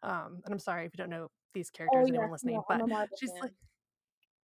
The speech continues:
Speaker 1: Okay, good. You know, and she's like, "When did you become, like, an expert on, like, I don't know, like, quantum physics or, like,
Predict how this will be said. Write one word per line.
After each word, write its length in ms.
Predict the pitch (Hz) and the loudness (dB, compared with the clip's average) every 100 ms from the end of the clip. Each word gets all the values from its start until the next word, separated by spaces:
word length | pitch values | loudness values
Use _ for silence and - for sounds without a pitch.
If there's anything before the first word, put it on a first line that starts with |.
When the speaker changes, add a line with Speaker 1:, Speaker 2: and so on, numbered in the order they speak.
| _ _ _ - - - 240 | _ _ _ -12 -6 -2 2
Speaker 1:
Okay, 260 | 240 233 | 4 4
good. 180 | 202 - | 0 0
You 140 | 277 247 | 0 0
know, 120 | 240 | 0
and 160 | 233 | 0
she's 220 | 214 254 226 | -2 -4 -2
like, 240 | 202 202 | -2 -2
"When 100 | 214 | -2
did 140 | 269 | 0
you 80 | 269 | 0
become, 480 | 254 - 233 226 214 | -2 -2 -2 -2 -4
like, 160 | 196 202 | -4 -4
an 100 | 220 | -4
expert 440 | 214 - - 196 | -4 -4 0 2
on, 220 | 196 202 190 | 2 2 0
like, 140 | 180 | -2
I 100 | 185 | -2
don't 120 | 190 | 0
know, 120 | 180 160 | -2 -4
like, 200 | 190 185 | -4 -6
quantum 380 | - 196 185 175 | 2 2 2 -2
physics 360 | 185 - - 202 | -4 -6 -4 0
or, 140 | 185 | 0
like, 200 | 180 | -2